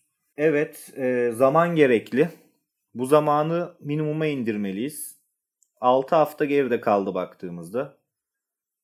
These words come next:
Bu maç dediğin gibi bence de galibiyet alırız. Ama bu galibiyetin niteliğini sahada izleyeceğimiz futbol belirleyecek.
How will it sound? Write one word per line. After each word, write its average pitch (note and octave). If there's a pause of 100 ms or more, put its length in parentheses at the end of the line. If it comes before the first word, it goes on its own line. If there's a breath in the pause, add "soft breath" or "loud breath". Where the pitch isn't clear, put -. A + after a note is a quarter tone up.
(120)
Bu C3
maç D#3
dediğin D#3
gibi B2+
bence C3
de D#3
galibiyet G#2+
alırız. A2 (160)
Ama D#3
bu D#3
galibiyetin D#3
niteliğini C#3
sahada C3+
izleyeceğimiz C3+
futbol D3
belirleyecek. G2